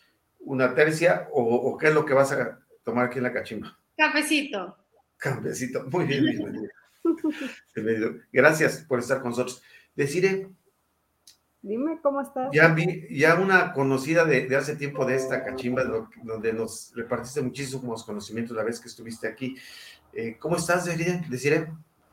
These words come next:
Speaker 3: Muy bien, gracias a Dios. Contenta de estar con ustedes de nuevo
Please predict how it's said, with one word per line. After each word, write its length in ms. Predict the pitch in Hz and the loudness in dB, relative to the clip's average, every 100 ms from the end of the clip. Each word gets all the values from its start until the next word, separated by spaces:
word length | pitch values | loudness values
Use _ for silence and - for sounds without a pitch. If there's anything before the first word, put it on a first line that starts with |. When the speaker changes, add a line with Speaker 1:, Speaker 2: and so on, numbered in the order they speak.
| _ | _
Speaker 3:
Muy 220 | 240 277 311 | 10 12 12
bien, 320 | 254 247 262 | 10 8 8
gracias 340 | 262 254 - | 8 6 4
a 140 | 254 220 | 4 6
Dios. 180 | 202 | 4
Contenta 460 | - 247 240 247 285 | 4 4 4 6 10
de 60 | 294 | 10
estar 240 | 285 262 | 8 2
con 160 | 277 262 | 4 4
ustedes 400 | 247 247 254 254 | 4 6 8 8
de 80 | 240 | 6
nuevo 480 | 220 208 233 247 | 6 6 2 -2